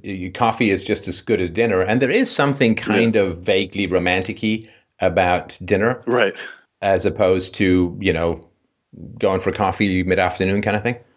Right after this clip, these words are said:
Speaker 2: Yeah, yeah.
Speaker 1: So, um, I, I, I don't think that it's appropriate to flirt in, uh, uh, when you're in a committed relationship. You
Speaker 2: Yeah,
Speaker 1: know,
Speaker 2: yeah,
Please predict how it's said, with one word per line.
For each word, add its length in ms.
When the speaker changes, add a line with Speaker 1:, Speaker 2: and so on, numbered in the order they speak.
Speaker 2:
Yeah, 240
yeah. 220
Speaker 1:
So, 480
um, 500
I, 640
I, 120
I 40
don't 180
think 280
that 120
it's 140
appropriate 760
to 220
flirt 520
in, 480
uh, 340
uh, 160
when 200
you're 100
in 140
a 20
committed 380
relationship. 580
You 100
Speaker 2:
Yeah, 40
Speaker 1:
know, 300
Speaker 2:
yeah, 100